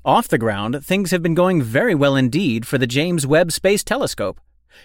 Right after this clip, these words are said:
The trip to its orbit was carried out so precisely that it saved enough fuel to perhaps double its lifetime.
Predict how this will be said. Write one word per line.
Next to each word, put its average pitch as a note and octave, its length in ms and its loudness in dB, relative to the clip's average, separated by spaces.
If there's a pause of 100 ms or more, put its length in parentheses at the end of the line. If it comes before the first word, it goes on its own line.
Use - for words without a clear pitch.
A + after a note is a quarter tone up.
The F3 120 2
trip C4+ 280 0
to G#3 140 2
its - 140 2
orbit A#2+ 420 2
was A2+ 140 -4
carried G#3 340 0
out A#2+ 220 0
so - 240 0
precisely C#3+ 720 -2
that C3 160 0
it C3+ 100 0
saved G#3 400 0
enough E3+ 400 0
fuel E3 420 0
to - 160 -6
perhaps F#3+ 500 -2
double C3+ 480 0
its C3+ 160 -2
lifetime. A#2 600 -4